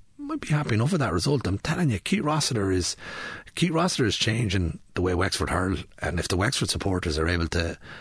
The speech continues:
be patient and, and give him a chance, he, he'll have them playing a lovely brand of hurling. Um,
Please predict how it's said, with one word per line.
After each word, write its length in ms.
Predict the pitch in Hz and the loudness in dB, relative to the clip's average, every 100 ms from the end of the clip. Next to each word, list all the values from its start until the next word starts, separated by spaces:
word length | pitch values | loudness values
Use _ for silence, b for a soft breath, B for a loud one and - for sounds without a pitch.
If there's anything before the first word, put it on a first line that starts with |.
| B B | B B
be 100 | 90 | 0
patient 500 | 87 98 - 87 87 | 4 4 2 0 -2
and, 200 | 82 87 | -4 -2
and 120 | 78 | 0
give 140 | 98 85 | 0 0
him 60 | |
a 60 | 80 | 0
chance, 400 | 90 92 - - - | 0 2 2 0 -2
he, 140 | 95 - | -4 -2
he'll 260 | - 104 113 | 0 2 0
have 120 | 101 | 0
them 160 | 101 85 | 0 0
playing 220 | 92 80 | 2 2
a 20 | |
lovely 220 | 90 87 | 2 2
brand 240 | 82 90 73 | 2 2 2
of 80 | |
hurling. 300 | 80 95 82 | 2 2 2
Um, 200 | 78 78 | 2 0